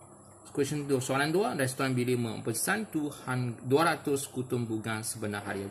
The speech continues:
ibu, mereka menang bunga terluki yang berharga satu perpuluhan lima setiap satu, bunga mawar setiap lima perpuluhan tujuh setiap satu dan bunga daisy yang berharga two point enam setiap satu, ah. So, dua ratus lagi ada jenis,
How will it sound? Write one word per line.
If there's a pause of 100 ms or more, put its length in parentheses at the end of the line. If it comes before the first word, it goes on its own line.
(180)
ibu,
mereka
menang
bunga (640)
terluki
yang
berharga
satu
perpuluhan
lima
setiap
satu,
bunga
mawar
setiap
lima
perpuluhan
tujuh
setiap
satu
dan
bunga
daisy
yang
berharga (720)
two
point
enam
setiap
satu,
ah. (420)
So,
dua
ratus
lagi
ada
jenis,